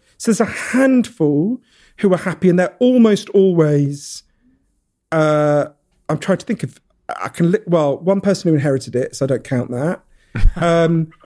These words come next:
Speaker 1: w-, some artistic people, like a few people who pursued their artistic dream, like Elton John, and became really rich. He's happy after a fucking rocky journey, as, as everyone knows.
Speaker 2: And the machine that's fucking us all up, do you believe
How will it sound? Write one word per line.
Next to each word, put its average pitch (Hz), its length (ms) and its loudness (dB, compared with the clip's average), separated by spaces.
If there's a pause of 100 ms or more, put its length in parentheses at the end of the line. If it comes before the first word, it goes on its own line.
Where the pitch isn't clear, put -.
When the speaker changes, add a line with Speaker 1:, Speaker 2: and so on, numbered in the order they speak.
(420)
Speaker 1:
w-, - 420 -8
some 233 200 2
artistic 202 560 -2
people, 156 520 0 (220)
like 165 220 -2
a 156 40 -4
few 220 320 0
people 180 300 0
who 156 300 4 (240)
pursued 175 360 2
their 151 180 2
artistic 143 440 -4
dream, 143 580 0 (160)
like 147 140 -2
Elton 147 300 -2
John, 165 440 2
and 143 160 -4
became 147 260 -2
really 135 140 -2
rich. 131 240 -4
He's - 180 -2
happy 104 500 -4 (400)
after 147 280 -2
a 123 100 -4 (260)
fucking 160 260 -2
rocky 151 480 0
journey, 135 360 -2
as, 120 300 -6
as 127 80 -8
everyone 127 300 0
knows. 175 580 0 (380)
Speaker 2:
And 165 140 4
the 180 40 4
machine 220 240 2
that's 185 140 -2
fucking 156 260 0
us 123 140 0
all 120 160 4
up, 113 220 0
do 135 100 4
you 156 180 4
believe 113 720 0